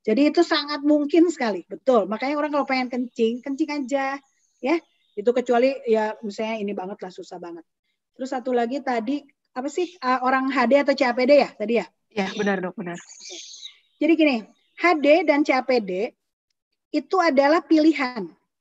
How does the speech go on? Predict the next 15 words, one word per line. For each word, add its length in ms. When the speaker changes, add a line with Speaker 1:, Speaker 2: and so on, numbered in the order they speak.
Speaker 1:
Efektif 480
mana? 320
Sama, 320
ya. 160
Cuman 320
di 80
antara 480
dua-dua 400
ini 320
ada 240
kelebihan 480
dan 80
kekurangan. 640
Contoh, 320
H 40